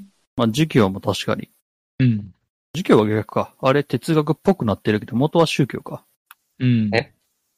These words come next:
Speaker 3: あ、あれもともと普通にただの教えじゃない？
Speaker 1: あれもともと結構、あの、
Speaker 3: もう
Speaker 1: 宗教じみたことやったらしいで。
Speaker 3: そうなの？
Speaker 1: うん。なんかだいぶ昔はなんかシャーマン、シャーマンっぽいことやってたっぽい。まあ、本当に初期の初期やけどな。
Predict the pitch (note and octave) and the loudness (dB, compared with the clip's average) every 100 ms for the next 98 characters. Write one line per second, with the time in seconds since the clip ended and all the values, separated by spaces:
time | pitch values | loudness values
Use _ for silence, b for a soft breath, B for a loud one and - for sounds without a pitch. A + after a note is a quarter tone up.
0 | _ - A#2+ A#2+ D#3 D#3 D#3+ D#3 D3+ D3 | _ 0 4 4 4 2 0 0 2 2
1 | D3 - - A2 G2+ G2+ G2 F#2+ G2+ F#2+ | 2 0 -6 -2 0 2 2 0 0 0
2 | D2+ E2+ E2 F#2+ E2+ D2+ - _ _ _ | -2 -4 -2 -4 -4 -8 -16 _ _ _
3 | _ - G3+ G#3+ A3+ A3 G#3 G3+ G3+ - | _ 0 4 4 4 2 2 2 -2 -2
4 | G#3 _ - G2+ G2+ - - A#2 A2 G2+ | -4 _ 0 0 -2 -8 -2 2 2 2
5 | A2 D3+ D#3+ D#3 F#3 C#3 G2 G2 F#2+ G2 | 2 2 0 -2 -2 -2 -4 -10 -10 -10
6 | - G#2 A2 - - C3+ - _ _ _ | -4 -2 -2 -6 -8 -10 -12 _ _ _
7 | _ - C#3 B2+ E2+ D2+ - - C3 B2 | _ -4 -2 -2 -4 -8 -14 -8 0 0
8 | G#2+ G#2 A#2+ C#3 F3 B2 D#3 F3 F3 F3 | 0 -2 -2 0 0 4 4 4 0 0
9 | E3+ - D#3+ D3+ C#3+ A2 D#3 D3+ D#3 D#3+ | 0 2 2 2 0 0 2 4 4 0
10 | - - E3 E3 D#3+ D#3 A2+ - G#2 - | -2 2 4 4 2 2 0 0 -2 -4
11 | - G2+ _ G#2 - - C3+ - D#3 F3+ | -8 -10 _ -10 -10 -2 -2 2 2 2
12 | F3+ - A3 A2 - G#2+ G2+ - A2 | 2 0 2 0 0 -2 -2 -8 -10